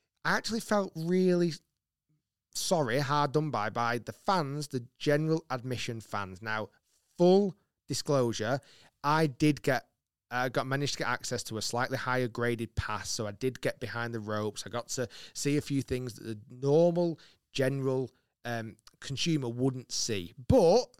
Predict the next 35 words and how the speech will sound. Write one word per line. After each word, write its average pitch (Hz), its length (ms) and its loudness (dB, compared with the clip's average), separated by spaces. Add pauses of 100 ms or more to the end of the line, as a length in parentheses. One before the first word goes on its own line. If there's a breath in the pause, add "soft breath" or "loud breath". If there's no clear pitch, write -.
(320)
it 131 80 -16
didn't 170 280 0
mean 147 200 0
I 135 60 0
wasn't 131 420 0
also 131 360 0
seeing 131 300 -2
it - 80 -14
through 123 200 -2
the 117 120 -2
eyes 123 300 -2
of 104 140 -8
them. 113 260 -2
And 107 80 -10
I 107 40 -10
spoke 143 280 0
to 127 100 -8
a 120 80 -2
lot 135 260 2
of 143 80 -4
fans 117 400 -4 (320 loud breath)
on 151 220 4
site, 110 340 -4
so 120 100 -4
got 139 180 -2
their 117 160 -2
take 107 340 -6
as 104 100 -8
well. 92 300 -6 (600 soft breath)
I - 60 -6
felt 196 240 0
like 175 180 -2
the, 160 100 -6 (240)
the, 143 240 0
the 135 200 -2